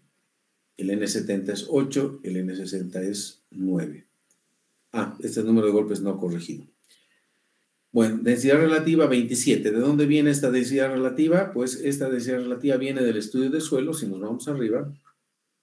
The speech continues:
aquí D R es la densidad relativa y para este estrato es veintisiete. Si no sabemos cómo se calcula la densidad relativa, nos vamos al menú help. ¿Sí? Bueno,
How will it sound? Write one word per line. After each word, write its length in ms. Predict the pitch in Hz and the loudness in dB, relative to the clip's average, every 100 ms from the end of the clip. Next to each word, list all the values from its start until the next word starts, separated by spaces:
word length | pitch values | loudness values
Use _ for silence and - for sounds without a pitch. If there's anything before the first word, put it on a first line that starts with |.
| _ _ _ _ - | _ _ _ _ -20
aquí 140 | _ _ _ _ _ _ - | _ _ _ _ _ _ -12
D 300 | 113 143 143 | 2 4 6
R 200 | 170 - | 4 2
es 80 | |
la 100 | 101 | -4
densidad 340 | 98 101 110 104 | -4 -4 -2 -2
relativa 640 | 117 131 127 110 135 - _ _ _ _ _ _ _ _ _ _ - | -2 -4 -2 -2 -2 -6 _ _ _ _ _ _ _ _ _ _ -14
y 120 | 113 | -8
para 220 | 104 104 | -2 -2
este 260 | 110 120 120 | -2 -4 -4
estrato 500 | 113 113 107 - 101 | -2 -4 -4 -4 -4
es 160 | 101 | -4
veintisiete. 720 | 92 85 85 - - 82 - _ _ _ _ _ _ _ _ _ _ _ - | -4 -4 -6 -8 -8 -10 -14 _ _ _ _ _ _ _ _ _ _ _ -4
Si 160 | 120 | 4
no 140 | 135 175 | 6 6
sabemos 460 | 190 190 190 175 | 6 4 4 2
cómo 240 | - 180 170 | 2 4 4
se 160 | 165 | 2
calcula 480 | 143 139 147 151 139 | 0 0 0 2 4
la 140 | 117 | 4
densidad 400 | 107 104 120 120 | 2 -2 0 0
relativa, 560 | 127 143 151 139 120 131 - | 2 0 0 0 0 0 -2
nos 280 | 98 92 | -8 -8
vamos 360 | 110 127 139 139 | -4 -2 -2 -2
al 100 | 131 | -4
menú 280 | 135 147 147 | -2 -2 -2
help. 260 | 180 - - _ _ _ _ _ _ _ _ _ _ _ _ | -4 -4 -10 _ _ _ _ _ _ _ _ _ _ _ _
¿Sí? 320 | 104 - - - - | -8 -6 -8 -14 -16
Bueno, 200 | - | -16